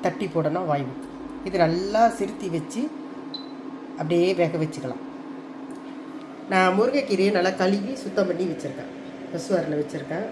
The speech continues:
இது அப்புறம் தான் செய்ய போறோம். முதல்ல பருப்பு வேகட்டும். இப்போ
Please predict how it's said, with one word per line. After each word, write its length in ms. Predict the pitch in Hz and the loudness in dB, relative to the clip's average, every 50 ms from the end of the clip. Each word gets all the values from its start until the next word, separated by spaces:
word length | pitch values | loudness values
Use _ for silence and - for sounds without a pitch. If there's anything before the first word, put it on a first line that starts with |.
| - - - - - - - - 165 | -8 -12 -12 -12 -12 -12 -10 -8 -4
இது 100 | 151 165 156 | -2 -2 -2
அப்புறம் 280 | 156 - 196 185 185 | 0 0 0 2 2
தான் 140 | 202 208 - | 0 -2 -2
செய்ய 160 | - 165 160 160 - | -4 -4 -2 -2 -2
போறோம். 260 | 151 143 147 190 220 196 | -2 -2 0 0 0 0
முதல்ல 220 | 160 160 165 180 180 | 0 0 -2 -2 0
பருப்பு 280 | - 160 165 - - 165 147 147 | 0 -2 -2 -2 -2 -4 -2 -2
வேகட்டும். 360 | 135 127 - - - - 101 - - - 101 - - - - - - - - - - - - - - - - - - - - - - - - - - - - - - - - - - - - - - - - - - - - - - - 311 - 277 - - 320 - - - 277 277 285 - - - - - - - - - - - - - | -4 -4 -4 -6 -4 -4 -4 -2 -2 0 0 0 -2 -4 -8 -10 -12 -12 -12 -12 -12 -12 -12 -12 -12 -12 -12 -10 -10 -10 -10 -10 -10 -10 -10 -12 -12 -10 -10 -10 -12 -10 -12 -12 -12 -12 -12 -12 -12 -12 -10 -10 -10 -10 -10 -10 -10 -10 -10 -10 -10 -12 -10 -10 -10 -10 -10 -10 -10 -10 -10 -10 -12 -12 -12 -12 -12 -12 -12 -12 -12 -12 0
இப்போ 140 | - 208 | 4 6